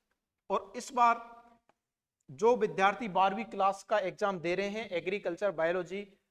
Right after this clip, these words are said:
या मैथमेटिक्स किसी भी स्ट्रीम से, और उनकी किसी कारणवश, किसी कारणवश तो अपन क्या कहें,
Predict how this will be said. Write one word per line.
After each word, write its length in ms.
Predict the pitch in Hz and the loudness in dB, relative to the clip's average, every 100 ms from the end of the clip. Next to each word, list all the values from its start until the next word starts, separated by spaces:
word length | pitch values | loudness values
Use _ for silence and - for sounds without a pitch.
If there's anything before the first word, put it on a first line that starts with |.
| - | -2
या 100 | 190 | 0
मैथमेटिक्स 720 | 170 175 190 180 175 180 - | 0 -4 -4 -6 -6 -8 -8
किसी 300 | - - 233 | -10 -8 -6
भी 260 | 240 247 | -6 -8
स्ट्रीम 340 | 180 - 196 190 | -10 -8 -6 -6
से, 340 | - 139 98 _ _ _ _ - | -6 -10 -12 _ _ _ _ -4
और 100 | 220 | -4
उनकी 480 | - 226 226 254 269 - _ _ - | -4 -8 -6 -8 -8 -12 _ _ -12
किसी 240 | 202 254 | -10 -10
कारणवश, 680 | 214 190 208 220 208 - - _ _ _ _ | 0 4 4 4 0 0 -10 _ _ _ _
किसी 180 | 196 240 | -14 -8
कारणवश 440 | 220 202 214 220 220 | 2 4 4 2 0
तो 140 | 233 | -2
अपन 180 | 214 214 | -2 -4
क्या 200 | 214 220 | 0 0
कहें, 340 | 220 208 254 | 2 -2 -4